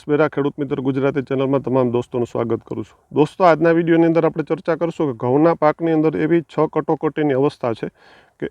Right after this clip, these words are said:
એ સમયે જો આપણા ઘઉંના પાકની અંદર આપણે પિયત નહીં આપીએ તો ઘઉંના ઉત્પાદનની અંદર પાંચથી લઈ ત્રીસ ટકા સુધીનો ઘટાડો થઈ શકે છે, ઉત્પાદન આપણું ડાઉન જઈ શકે છે.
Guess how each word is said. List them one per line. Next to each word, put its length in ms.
એ 140
સમયે 520
જો 120
આપણા 220
ઘઉંના 320
પાકની 280
અંદર 200
આપણે 160
પિયત 360
નહીં 180
આપીએ 200
તો 100
ઘઉંના 340
ઉત્પાદનની 540
અંદર 180
પાંચથી 520
લઈ 160
ત્રીસ 360
ટકા 180
સુધીનો 400
ઘટાડો 380
થઈ 160
શકે 300
છે, 100
ઉત્પાદન 460
આપણું 300
ડાઉન 340
જઈ 140
શકે 280
છે. 120